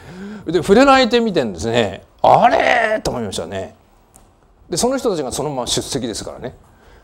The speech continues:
<laughs> あの、具体的にですね。で、他のところでもね、入ってくるんですよ。エルサレムでもね、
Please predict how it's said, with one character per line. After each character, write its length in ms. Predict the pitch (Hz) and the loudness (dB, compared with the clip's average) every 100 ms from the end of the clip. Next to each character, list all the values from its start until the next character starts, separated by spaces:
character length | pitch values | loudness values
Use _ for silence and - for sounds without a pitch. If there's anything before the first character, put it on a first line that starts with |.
| - | -20
<laughs> 20 | |
あ 400 | - - - - - | -18 -18 -16 -14 -8
の、 260 | 104 92 98 | -8 -8 -12
具 60 | |
体 180 | 92 87 | -10 -10
的 140 | 85 | -12
に 120 | 82 73 | -18 -20
で 80 | |
す 100 | 71 | -16
ね。 220 | 85 78 71 _ 180 185 185 - | -16 -18 -20 _ -20 -20 -20 -12
で、 60 | 143 | -6
他 180 | 165 247 | 0 2
の 120 | 277 | 2
と 80 | 233 | 2
こ 80 | |
ろ 60 | 226 | 2
で 60 | 139 | 2
も 140 | 101 | -4
ね、 160 | 82 - | -12 -10
入 160 | - 156 | -4 -2
っ 20 | |
て 120 | 104 | -2
く 80 | 85 | -6
る 80 | 73 | -14
ん 80 | |
で 80 | 71 | -14
す 120 | - | -12
よ。 200 | - 65 - _ _ | -12 -14 -20 _ _
エ 80 | 104 | -6
ル 100 | 131 | -4
サ 160 | 139 131 | -2 -4
レ 80 | |
ム 120 | 98 82 | -6 -14
で 60 | |
も 100 | 71 | -14
ね、 140 | 95 | -14